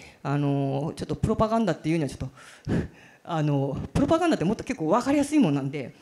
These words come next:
え、先ほど白か黒かっていうんじゃなくて、中間地点が重要だってことを今おっしゃってま-、あの、辻田さんもおっしゃってましたけども、えー、そういうですね、えー、まあ、ある意味でそういう多層的なイメージといいますか、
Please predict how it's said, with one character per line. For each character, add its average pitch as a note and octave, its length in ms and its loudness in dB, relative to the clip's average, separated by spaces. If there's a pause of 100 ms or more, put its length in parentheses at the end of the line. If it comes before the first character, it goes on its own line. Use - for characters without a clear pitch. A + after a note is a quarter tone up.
(160)
え、 E3+ 100 -4
先 C4 200 -4
ほ C#4 80 0
ど A#3+ 140 -4
白 D#4+ 240 0
か F#3 100 -2
黒 G#3+ 240 -4
か E3 80 -2
っ C#3+ 100 -6
て D3+ 100 -10
い D3 60 -4
う D3 40 -4
ん D3 80 -6
じ C#3+ 60 -6
ゃ C#3 40 -6
な D3 100 -8
く - 80 -16
て、 E3+ 220 -4
中 D#4 240 -2
間 E4 180 -2
地 E4 100 -12
点 E4 160 0
が D#3+ 100 2
重 D3+ 160 -2
要 D#3 60 4
だ D#3+ 40 6
っ - 40 2
て - 80 -8
こ C#3 80 -2
と C#3 60 -4
を C3+ 40 0
今 C3+ 260 -2
お - 60 -2
っ F3 40 0
し - 80 -4
ゃ D#3 40 0
っ - 20 -6
て C#3 140 -6
ま-、 C3 100 -4 (160)
あ C#3+ 100 -6
の、 C#3 240 -6 (1300)
辻 A3+ 160 -2
田 G3 80 2
さ D3 80 -4
ん A#2 60 -6
も C#3+ 60 -4
お - 20 -2
っ - 20 -2
し - 60 -6
ゃ E3+ 40 2
っ D#3+ 40 -6
て D#3+ 80 -6
ま C#3+ 120 -4
し D3+ 60 -10
た D3+ 80 -10
け C#3+ 100 -8
ど C#3+ 100 -6
も、 D#3+ 300 -4 (200)
え F3 140 -2
ー、 E3+ 40 0
そ D4 220 0
う D4+ 60 4
い D#4+ 60 4
う E4 80 2
で G#3 120 0
す - 120 -8
ね、 D#3 400 -4
え C#3 720 -4 (1000)
ー、 - 40 -10
ま E3+ 180 -2
あ、 - 20 -2
あ A3 60 4
る A3+ 80 2
意 - 20 2
味 D#3+ 120 0
で D#3+ 180 4
そ D#3 100 -2
う D#3+ 40 2
い D#3 40 -2
う - 20 -4
多 G3 120 -2
層 D4 180 2
的 D4+ 180 -2
な D4 100 2
イ C#4+ 80 4
メ D4 140 2
ー B3+ 60 2
ジ - 60 -6
と D#3+ 80 -2
い D3 60 -2
い C#3 40 -4
ま B2 100 -6
す - 120 -16
か、 D#3 280 -4